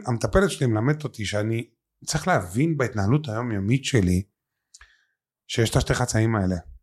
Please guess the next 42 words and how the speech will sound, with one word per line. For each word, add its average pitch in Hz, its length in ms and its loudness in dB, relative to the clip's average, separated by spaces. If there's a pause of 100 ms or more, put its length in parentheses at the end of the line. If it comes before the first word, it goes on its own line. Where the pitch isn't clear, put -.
(320)
עושים 127 160 2
את 117 60 2
זה 104 80 2
פה 123 260 0
כל 117 180 0
הזמן, 101 460 2
וכאילו 120 320 -2
להבין, 117 540 0 (640)
אוקיי, 123 220 0
כשאתה - 140 -4
מדבר 113 200 0
עם 147 160 4
בן 120 60 2
אדם 127 200 2
מסוים 127 340 0
שמתנהג 110 460 -2
אליך 110 140 0
בצורה 113 320 -2
מסוימת, 131 600 0 (440)
ואתה 104 200 0
בוחר 139 420 2 (1120)
להציב 170 260 2
גבול, 127 300 2
לענות 139 240 2
לו 170 80 -4
בצורה 131 320 0
מסוימת, 123 420 -2
ולהוריד 113 600 0
אותו 139 200 2
ממך 113 240 0
גם 110 100 0
הרבה 110 200 -2
פעמים, 113 220 0
אתה 127 80 -4
אומר, 139 120 2 (100)
"זה 120 180 4
הולך 147 260 4
לחצי 117 280 -2
ששונאים 107 440 -2
אותי." 92 220 -8 (1040)
זה 104 140 -8
בסדר. 131 360 -8